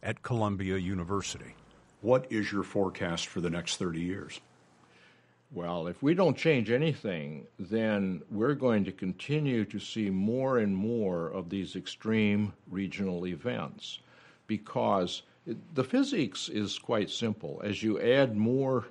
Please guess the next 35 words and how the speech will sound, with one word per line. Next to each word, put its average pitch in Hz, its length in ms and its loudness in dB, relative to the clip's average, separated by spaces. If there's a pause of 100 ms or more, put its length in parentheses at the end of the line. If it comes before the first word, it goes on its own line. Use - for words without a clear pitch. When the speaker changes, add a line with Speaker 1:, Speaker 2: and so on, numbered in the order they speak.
(100)
Speaker 2:
greenhouse 110 520 0
gases 95 480 -4
to 98 120 -8
the 92 160 -2
atmosphere, 92 600 -4
you 110 180 0
increase 143 480 0
the 104 120 -4
heating 104 440 0
of 82 160 -4
the - 80 -18
surface. - 640 -8 (400)
So 123 280 2
at 120 120 4
the 107 100 -2
times 185 600 0
and 123 200 0
places 123 680 -4
where 101 180 0
it's - 180 -4 (100)
dry, 95 560 -4 (380)
you 92 80 -6
get 104 140 2
more 98 200 2
extreme 113 560 0
droughts, 101 680 0 (200)
the 90 420 -2 (140)
fire 104 300 6
seasons 110 580 0
become 92 420 -4
longer, 104 680 -2 (100)
the 98 100 -6
fires 95 520 2
burn 87 360 -2
hotter. 98 580 -2